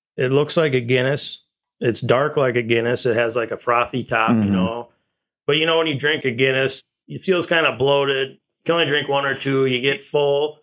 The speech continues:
Speaker 2: Yeah,
Speaker 1: but it's
Speaker 2: it's
Speaker 1: still a good beer.
Speaker 2: Yeah, it's got some heaviness to it.
Speaker 1: Yeah, this does not. This drinks like a lager, but tastes like a dark beer.
Speaker 2: Mm-hmm.
Speaker 1: It's extremely good. And of course, if you read the can, right on the can, it, it gives you the perfect descrip-,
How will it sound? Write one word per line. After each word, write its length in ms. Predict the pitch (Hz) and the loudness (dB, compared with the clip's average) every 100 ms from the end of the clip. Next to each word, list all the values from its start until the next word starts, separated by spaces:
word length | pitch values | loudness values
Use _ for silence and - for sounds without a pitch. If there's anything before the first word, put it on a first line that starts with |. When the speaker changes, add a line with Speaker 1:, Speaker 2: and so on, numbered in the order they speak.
| - | -2
Speaker 2:
Yeah, 220 | 113 101 | 0 2
Speaker 1:
but 100 | 110 | 2
it's 100 | 127 | 0
Speaker 2:
it's 60 | - | 0
Speaker 1:
still 200 | 180 151 | 0 0
a 40 | |
good 240 | 135 127 107 | 0 -4 -2
beer. 420 | 156 127 117 - - | 0 0 -2 -4 0
Speaker 2:
Yeah, 180 | 107 92 | 2 2
it's 160 | 120 | 2
got 180 | 151 - | 0 0
some 120 | 107 | 0
heaviness 520 | 92 117 98 85 85 - | 0 -2 -2 -6 -6 -6
to 180 | 78 113 | -6 -6
it. 100 | - - | -10 -4
Speaker 1:
Yeah, 340 | 131 117 107 - | 0 0 -2 0
this 240 | 160 190 | 0 0
does 180 | - 131 | -4 -4
not. 300 | 147 143 117 | 0 0 0
This 240 | 127 160 - | -4 -6 -4
drinks 300 | 143 143 - | -6 -4 -2
like 180 | 123 117 | 0 0
a 60 | |
lager, 420 | 113 123 135 131 | 0 2 2 0
but 160 | 107 - | -4 -6
tastes 300 | 127 123 - | -2 -2 -2
like 260 | 113 110 - | -4 -6 -8
a 40 | 110 | -2
dark 360 | 110 107 - | 0 0 -2
beer. 260 | 107 92 - _ _ _ 113 | -2 -2 -6 _ _ _ 0
Speaker 2:
Mm-hmm. 320 | 101 90 82 - _ - | 2 2 -2 -6 _ -6
Speaker 1:
It's 80 | 58 | -4
extremely 560 | - - 156 135 113 | -2 0 2 2 2
good. 260 | 113 104 87 _ _ _ _ _ _ - | 2 2 -2 _ _ _ _ _ _ -2
And 100 | 135 | 2
of 60 | 135 | 2
course, 220 | 156 151 | 0 0
if 80 | 143 | 0
you 100 | 147 | 2
read 220 | 190 135 | 2 0
the 80 | 120 | 0
can, 360 | 147 156 143 | 2 2 0
right 200 | 127 139 | 0 0
on 180 | 147 135 | 0 -2
the 80 | 120 | -2
can, 300 | 139 139 120 | 0 0 -2
it, 160 | 113 _ | -6 _
it 200 | 123 113 156 | -6 -2 0
gives 200 | 165 135 | 0 0
you 80 | |
the 100 | 123 | -2
perfect 400 | 113 135 127 120 | 0 0 0 -2
descrip-, 420 | 107 - 120 120 | -4 -2 0 0